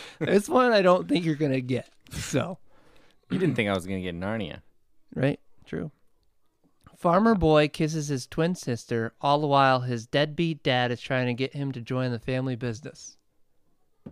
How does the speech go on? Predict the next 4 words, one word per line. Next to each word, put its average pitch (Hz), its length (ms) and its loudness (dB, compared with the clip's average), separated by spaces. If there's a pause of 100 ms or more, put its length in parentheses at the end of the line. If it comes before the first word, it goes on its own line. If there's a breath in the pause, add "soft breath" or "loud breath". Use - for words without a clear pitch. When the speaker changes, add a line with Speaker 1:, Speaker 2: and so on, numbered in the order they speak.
(1900 soft breath)
Speaker 2:
Well, 85 360 -6
you 92 340 -4
are 113 280 -2
correct. - 720 -8